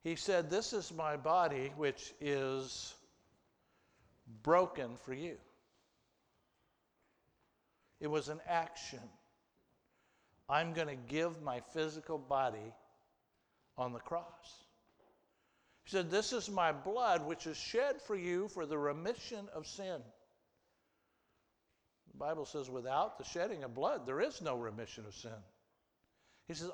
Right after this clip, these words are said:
"I'm going to do it once for all. I'm gonna, I'm gonna shed my blood so that you can have salvation. You can have forgiveness. You can have eternity in heaven."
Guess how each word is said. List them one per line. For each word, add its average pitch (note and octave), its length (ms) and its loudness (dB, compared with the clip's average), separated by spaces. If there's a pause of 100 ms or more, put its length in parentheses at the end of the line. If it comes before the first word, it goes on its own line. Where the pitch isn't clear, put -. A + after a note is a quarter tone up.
"I'm B3 320 6
going G3 360 2
to E3+ 80 -6
do G#3+ 220 2
it F3 100 0
once C4+ 320 8
for F#3 200 6
all. F3+ 520 6 (2000)
I'm G3 120 6
gonna, E3+ 160 -2 (200)
I'm F3+ 120 2
gonna C4 160 -6
shed F3+ 320 -4
my F3+ 160 -4
blood A#3+ 320 -6
so D#3 160 -6
that C3 140 -8
you F#3 460 -6 (100)
can G#3+ 440 -6 (140)
have F3+ 500 -4 (1120)
salvation. E3+ 560 -4 (580)
You C#3 120 -14
can D3 160 -10
have B2+ 180 -2
forgiveness. A3+ 800 -6 (400)
You C3+ 140 -10
can C#3+ 140 -8
have C3 260 0
eternity C#3 680 -6
in A2+ 120 -12
heaven." D#3+ 360 -6